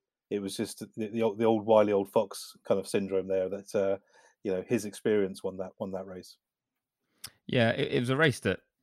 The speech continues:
Speaker 2: stands out to me as well as actually one of the better ones because of the different aspects to it. But it, it was so long ago now. But, um, Mark, when you saw that, did you think, "Okay, maybe, you know, if Mercedes still have this edge that they can find ways of winning even when the car's not great,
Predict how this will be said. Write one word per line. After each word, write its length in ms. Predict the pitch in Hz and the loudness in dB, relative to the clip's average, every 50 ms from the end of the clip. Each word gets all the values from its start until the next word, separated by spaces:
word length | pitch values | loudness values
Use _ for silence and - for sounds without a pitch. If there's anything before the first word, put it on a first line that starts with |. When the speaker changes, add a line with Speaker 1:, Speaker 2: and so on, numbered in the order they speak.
| _ | _
Speaker 2:
stands 320 | - - - 101 95 90 95 | -16 -6 -2 0 0 2 0
out 100 | - - | -2 -2
to 80 | - | 0
me 120 | 101 98 90 | 0 2 2
as 100 | 85 98 | 2 2
well 100 | 101 95 | 2 2
as 100 | 85 87 | 2 0
actually 260 | 76 - - 87 82 | -2 -2 -4 -6 -4
one 180 | 78 90 85 | -2 0 0
of 80 | 85 80 | 0 2
the 200 | 82 82 82 82 - _ _ _ _ _ _ _ _ | 2 2 2 2 -2 _ _ _ _ _ _ _ _
better 240 | - 101 - - 98 | 2 2 2 2 0
ones 180 | 87 87 85 - | 0 0 0 0
because 320 | - 92 - - 110 92 | -2 -2 2 4 4 4
of 100 | 92 80 | 4 2
the 80 | 104 90 | 2 2
different 280 | 104 98 - - - | 2 0 0 0 0
aspects 400 | 98 101 - - 87 - - - - | 0 -2 0 0 -2 -2 -2 -6 -6
to 180 | - 87 85 | -4 -2 -2
it. 140 | 76 76 - - - - | -2 -2 -4 -10 -4 0
But 180 | - 92 73 | 0 0 2
it, 100 | 80 - - | 0 0 2
it 160 | 110 107 - | 0 2 2
was 100 | 104 95 | 0 -4
so 180 | - - 95 90 | 0 2 2 4
long 220 | 92 101 120 110 | 4 4 4 2
ago 220 | 92 78 73 73 | 2 0 -2 -2
now. 240 | 76 78 78 85 85 - | 0 0 0 0 -2 0
But, 240 | - 104 98 - - - - - - - - - | 2 2 2 2 0 -6 -20 -20 -20 -20 -8 2
um, 240 | - 120 117 117 117 - | 6 6 6 6 6 4
Mark, 220 | 143 147 143 131 - | 6 8 8 8 6
when 160 | 135 139 143 | 6 6 6
you 100 | 151 175 | 6 4
saw 200 | 165 - - 98 82 | 4 4 2 2 4
that, 240 | 82 85 - - - | 2 2 2 0 -2
did 160 | - 107 107 | -2 0 0
you 120 | 131 120 | 0 -2
think, 380 | - - 127 117 107 - - - _ _ _ _ _ - | 2 2 4 4 4 2 -2 -10 _ _ _ _ _ 0
"Okay, 320 | 92 95 92 - 92 87 | 2 2 2 2 2 2
maybe, 460 | 85 92 92 92 80 87 87 80 78 _ _ _ - | 4 4 2 4 2 2 0 -2 -4 _ _ _ -6
you 80 | 85 | -4
know, 100 | 80 80 - | -4 -4 -4
if 100 | - - | -6 -8
Mercedes 600 | - 92 - - 107 98 90 90 85 80 - - - - | -6 -4 0 4 4 4 4 2 0 -2 -6 -10 -12 -10
still 280 | - - - 113 95 | -8 -2 0 0 2
have 160 | 87 92 78 | 4 2 2
this 140 | 101 92 - | 0 0 2
edge 320 | 95 87 82 73 - - - | 2 2 2 0 -4 -6 -8
that 140 | 101 - | -8 -6
they 80 | - 92 | -6 -6
can 140 | - 98 87 | -6 -6 -6
find 260 | - - 101 90 87 | -2 0 0 2 2
ways 160 | 85 82 80 | 0 -2 -2
of 100 | 80 76 | -4 -2
winning 240 | 87 85 82 82 82 | -2 -2 0 0 -2
even 200 | 82 80 78 80 | -2 -4 -4 -4
when 100 | 80 78 | -6 -6
the 60 | 82 | -6
car's 280 | - - 90 87 78 82 | -4 -2 0 0 0 -2
not 120 | 78 - | -8 -10
great, 280 | - 82 78 78 78 | -8 -6 -4 -4 -4